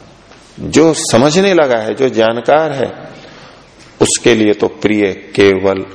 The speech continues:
वही परमात्मा होगा। तो सरसस पतिम,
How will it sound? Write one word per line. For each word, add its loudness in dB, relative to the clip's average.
वही -2
परमात्मा -4
होगा। -16
तो 4
सरसस 0
पतिम, -2